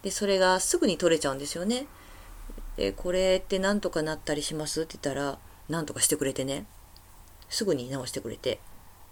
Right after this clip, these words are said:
イケイケだったんだと思う。っていう、自分で、「僕、イケイケなんで」っていう、お兄さんの、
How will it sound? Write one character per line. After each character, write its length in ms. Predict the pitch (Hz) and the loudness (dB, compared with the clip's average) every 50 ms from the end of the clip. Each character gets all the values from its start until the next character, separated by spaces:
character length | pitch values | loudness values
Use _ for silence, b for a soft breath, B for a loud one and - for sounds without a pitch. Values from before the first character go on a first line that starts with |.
| - - - | -20 -18 -16
イ 80 | 107 - | -14 -10
ケ 160 | - - 147 | -8 -6 -6
イ 60 | 143 | -6
ケ 140 | - 151 143 | -4 -4 -2
だ 100 | 147 143 | -2 -2
っ 60 | - | -4
た 120 | - - 135 | -4 -8 -8
ん 40 | 123 | -8
だ 100 | 113 107 | -8 -6
と 100 | - 123 | -4 -4
思 180 | 117 107 101 | -2 -2 -4
う。 40 | - | -6
っ 20 | - - - - - - - - - - - - - - - - - - - - - - - - - - - - - - - - - - - - - | -8 -12 -20 -20 -20 -20 -20 -20 -20 -20 -20 -20 -20 -20 -20 -20 -20 -20 -20 -20 -20 -20 -20 -20 -20 -20 -20 -20 -20 -20 -20 -20 -20 -20 -20 -14 -6
て 140 | - 254 240 | 0 4 4
い 140 | 208 196 | 6 6
う、 260 | 185 175 180 190 - - - - - - - - - - - - - - - - - - - - - - - - - - - B B B B B B B B B B B - - - - - - - - - - - - - | 6 6 6 4 4 2 -6 -16 -20 -20 -20 -20 -20 -20 -20 -20 -20 -20 -20 -20 -20 -20 -20 -20 -20 -20 -20 -20 -20 -20 -20 B B B B B B B B B B B -20 -20 -20 -20 -20 -20 -20 -18 -18 -18 -18 -16 -10
自 140 | - - 147 | -6 -4 -4
分 140 | 139 139 135 | -4 -4 -4
で、 260 | 143 143 143 139 - - - - - - - - - - | -4 -4 -4 -4 -6 -10 -18 -20 -20 -20 -20 -20 -18 -14
「僕、 340 | - - - - 185 - - - - - | -12 -8 -4 -2 -2 -2 -2 -4 -16 -14
イ 80 | - - | -12 -8
ケ 140 | - - 185 | -4 -4 -2
イ 40 | |
ケ 120 | - 240 226 | 0 2 2
な 100 | 240 269 | 2 2
ん 40 | 285 | 2
で」 120 | 269 226 - - - - - | 2 0 0 -2 -6 -10 -2
っ 20 | |
て 140 | - 143 143 | 2 4 4
い 200 | 139 127 120 123 | 4 4 4 2
う、 60 | - - - - - B B B B B B B B B B B | 0 -2 -8 -18 -20 B B B B B B B B B B B
お 80 | - 156 | -4 -2
兄 140 | 147 147 139 | 0 2 2
さ 180 | - - 143 | 2 2 0
ん 60 | 135 123 | -2 -4
の、 140 | 117 - | -6 -8